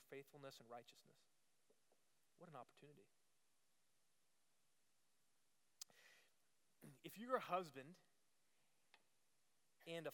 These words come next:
father, and somebody asks you this question, "What was the,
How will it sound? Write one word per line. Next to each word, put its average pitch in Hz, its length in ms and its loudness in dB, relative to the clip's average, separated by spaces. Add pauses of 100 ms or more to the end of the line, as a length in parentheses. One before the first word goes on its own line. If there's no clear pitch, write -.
(100)
father, 135 480 10 (1040)
and 131 80 -6
somebody 208 360 6
asks 175 280 8
you 175 80 -4
this 143 200 -4
question, - 360 0 (960)
"What 240 120 8
was 240 160 6
the, 160 100 2